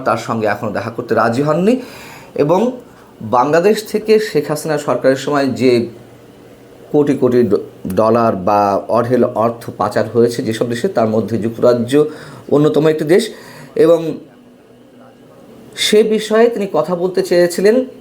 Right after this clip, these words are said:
কিয়ার স্টারমারের সাথে পাচারকৃত অর্থ ফিরিয়ে আনার জন্য। যেহেতু কিয়ার স্টারমার তাকে সময় দিতে চাননি, তার সঙ্গে দেখা করতে চাননি, তারপরেও তিনি আশাবাদী যে এ বিষয়ে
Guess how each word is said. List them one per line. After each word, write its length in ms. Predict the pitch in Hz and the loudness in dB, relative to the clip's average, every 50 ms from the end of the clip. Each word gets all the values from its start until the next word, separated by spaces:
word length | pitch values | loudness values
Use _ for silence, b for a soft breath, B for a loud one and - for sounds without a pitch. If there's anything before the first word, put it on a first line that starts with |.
| - - - - - | -20 -20 -16 -4 0
কিয়ার 240 | 147 139 117 92 | 0 0 0 0
স্টারমারের 480 | - - - 113 107 104 101 98 98 101 | -4 -4 -2 -2 -2 0 0 -2 -2 -2
সাথে 640 | - - - 107 107 - - - 185 247 285 - - - - - - - - - - - | -4 -4 -4 -4 -4 -2 0 2 2 2 2 0 -4 -14 -18 -20 -20 -20 -20 -20 -10 -6
পাচারকৃত 460 | - 107 113 - 107 - - 107 - | -6 -4 -2 -2 -2 -2 -2 -2 -2
অর্থ 440 | 104 - - 110 120 113 117 - - 98 - | 0 2 2 0 0 -2 -4 -10 -12 -12 -10
ফিরিয়ে 300 | - - 156 151 139 131 | -6 -2 0 2 2 2
আনার 280 | 113 104 98 98 92 90 | 2 2 -2 -4 -6 -6
জন্য। 360 | 90 101 95 92 92 92 90 - - - - - - B B B B B B B B B B B | -4 -6 -6 -4 -6 -8 -8 -10 -14 -20 -20 -20 -20 B B B B B B B B B B B
যেহেতু 440 | 113 117 139 170 214 233 233 233 254 | -2 0 2 4 4 4 2 0 -4
কিয়ার 360 | 254 - - 214 208 - 190 | -4 -4 -2 -2 -2 -2 -4
স্টারমার 480 | - - - 214 214 208 208 208 202 202 202 - | -8 -6 -2 -2 -2 0 0 0 -2 -2 -2 -2
তাকে 240 | 190 185 185 196 190 | -4 -2 -2 -2 -4
সময় 380 | 185 - - 175 170 175 170 | -4 -4 -2 0 2 2 2
দিতে 240 | 165 165 160 170 - | 2 0 -2 -2 0
চাননি, 260 | - 156 151 160 165 | 0 0 0 0 0
তার 200 | 165 170 135 131 | 0 0 0 0
সঙ্গে 220 | 135 - 147 147 139 | 0 -2 -4 -4 -4
দেখা 220 | - 135 131 151 | -2 -2 -2 -2
করতে 240 | 156 - 170 - 165 | -2 -2 -2 -2 -2
চাননি, 340 | 160 - 147 143 147 160 185 190 - - - - | 0 2 2 2 0 -2 -4 -6 -8 -12 -6 -2
তারপরেও 580 | 165 160 196 220 226 - - 214 226 254 277 | 0 2 2 0 -2 0 0 2 2 2 2
তিনি 220 | 269 - 196 180 151 | 0 -2 -2 0 0
আশাবাদী 520 | 113 135 135 180 160 160 170 - 262 302 | 0 2 2 0 2 2 2 2 0 0
যে 200 | 294 165 147 143 | -2 0 2 2
এ 40 | 135 | 2
বিষয়ে 400 | 131 143 143 143 175 190 240 | 2 0 -2 0 0 0 0